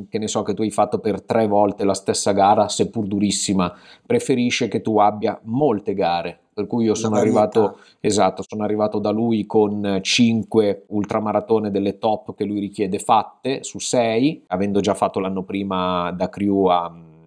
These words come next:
Speaker 1: al campione Marco Bonfiglio, il mio amico,
Speaker 2: Ah.
Speaker 1: uno dei più forti ultramaratoneti al mondo, e per cui insomma sono stato invitato e sono riuscito a correre questa gara.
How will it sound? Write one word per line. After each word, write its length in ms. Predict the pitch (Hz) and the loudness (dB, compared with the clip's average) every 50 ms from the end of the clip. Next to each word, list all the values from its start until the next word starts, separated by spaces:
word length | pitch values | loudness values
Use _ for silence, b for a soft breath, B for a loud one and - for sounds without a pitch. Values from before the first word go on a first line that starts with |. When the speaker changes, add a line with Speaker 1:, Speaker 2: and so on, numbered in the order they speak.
| _ _ | _ _
Speaker 1:
al 160 | _ 87 85 | _ -8 -6
campione 500 | - - 92 92 92 98 101 101 98 95 | -4 -4 -6 -4 0 2 2 2 2 2
Marco 280 | 92 87 87 90 - 95 | 0 -2 -2 -2 -2 -4
Bonfiglio, 380 | 90 90 87 - 98 98 92 87 | -4 -4 -4 -4 -2 0 0 0
il 40 | |
mio 120 | 87 92 95 | 0 0 0
amico, 420 | 98 107 120 117 - 151 156 147 151 | 0 -2 -2 0 2 2 2 2 -2
Speaker 2:
Ah. 100 | B B B B B B _ | B B B B B B _
Speaker 1:
uno 180 | 95 92 92 | -6 -6 -6
dei 80 | 85 87 | -6 -6
più 120 | 80 98 | -8 -8
forti 280 | 87 - 98 92 90 - | -6 -4 -4 -4 -4 -6
ultramaratoneti 680 | 95 - - 92 90 90 92 90 - 95 95 92 - | -8 -6 -6 -6 -6 -4 -6 -6 -6 -6 -6 -2 0
al 140 | 95 95 101 | 0 0 0
mondo, 580 | 104 117 117 117 123 123 123 139 143 143 b b b b b b b b b b _ | 0 0 0 0 2 2 4 4 2 2 b b b b b b b b b b _
e 340 | 113 110 104 98 95 95 92 | 2 2 4 4 2 0 0
per 140 | - - - | -2 -4 -4
cui 120 | - 123 | -2 -4
insomma 260 | 120 - - 101 95 | -4 -2 -4 -4 -4
sono 240 | 90 - 101 98 98 | -4 -4 -4 -4 -4
stato 320 | - - 101 92 - - 98 | -2 -2 -2 -2 -2 -4 -4
invitato 840 | 98 101 101 110 110 - - 95 95 101 - - 123 120 120 117 | -4 -4 -6 -6 -6 -2 2 2 2 2 0 -2 0 2 2 2
e 300 | 98 92 90 87 87 85 | 2 2 0 0 0 0
sono 200 | 87 - - 90 | -2 -2 -4 -4
riuscito 200 | 90 90 - - | -4 -6 -4 -4
a 60 | 104 - | -4 -2
correre 380 | - - - 101 104 98 92 85 | -2 -4 -2 0 0 0 0 0
questa 260 | - 87 85 - - | -2 -6 -4 -2 -2
gara. 320 | 87 87 80 78 78 - | -2 0 -2 -2 -4 -6